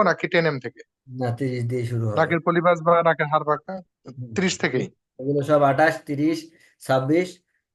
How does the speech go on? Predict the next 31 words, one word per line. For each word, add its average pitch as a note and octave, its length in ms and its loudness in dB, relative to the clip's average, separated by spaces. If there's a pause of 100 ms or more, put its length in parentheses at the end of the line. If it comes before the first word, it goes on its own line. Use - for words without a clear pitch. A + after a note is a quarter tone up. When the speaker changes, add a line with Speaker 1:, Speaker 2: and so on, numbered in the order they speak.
(100)
Speaker 2:
আহ, A#2 380 -4
অবস্থা E3+ 460 0
অনুযায়ী, B2+ 480 0
হ্যাঁ, E3 280 -6 (340)
মিনিমাম F#3+ 380 0
ছাব্বিশ। A2+ 420 0 (300)
Speaker 1:
জি। C3 100 -8 (240)
Speaker 2:
যদি D3 200 -2 (120)
একটু E3+ 200 -6
কম D#3 280 2
পরিমাণ D#3 360 -2
Speaker 1:
জি। C3+ 60 -12
Speaker 2:
থাকে C#3+ 200 -6
তাহলে C#3+ 300 0
ছাব্বিশ, C3+ 400 -4 (100)
একটু - 240 -10
বেশি C3+ 360 -4
হলে, C#3 240 2 (640)
আহ, B2+ 220 0 (100)
আঠাশ, C3+ 280 2 (180)
আর B2 160 -4
Speaker 1:
জি। C#3 160 0
Speaker 2:
একটু, - 240 -10 (280)
উম, C3 260 -8
বেশি C3 260 -2
সমস্যা C3+ 440 -4
মনে C3 240 -6
হলে C3+ 180 0
হাড় B2+ 220 2
বাঁকা B2+ 240 0
প্লাস B2+ 260 -4